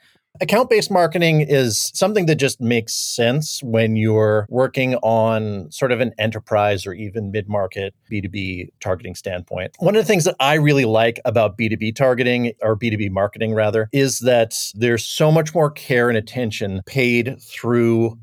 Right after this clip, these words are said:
all different parts of the funnel, from the conceptual, like, in terms of building the targeting, your personas, your I C P profiles, everything like that,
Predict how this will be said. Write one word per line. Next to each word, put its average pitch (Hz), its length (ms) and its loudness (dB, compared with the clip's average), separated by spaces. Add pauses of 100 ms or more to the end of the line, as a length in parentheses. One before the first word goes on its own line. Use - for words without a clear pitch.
all 120 300 4
different 113 340 -2
parts 110 260 0
of 95 60 -12
the 95 80 -6
funnel, 90 360 -4
from 123 640 0
the 107 100 0
conceptual, 135 920 0
like, 92 300 -2
in 107 80 -6
terms 107 260 -2
of 98 160 -8
building 117 320 0
the 90 80 -6
targeting, 117 880 -2
your 95 160 -10
personas, 120 560 0
your 95 160 -6
I 98 60 0
C 98 180 -10
P 117 160 -6
profiles, 113 640 2
everything 101 300 -6
like 92 240 -10
that, 123 340 2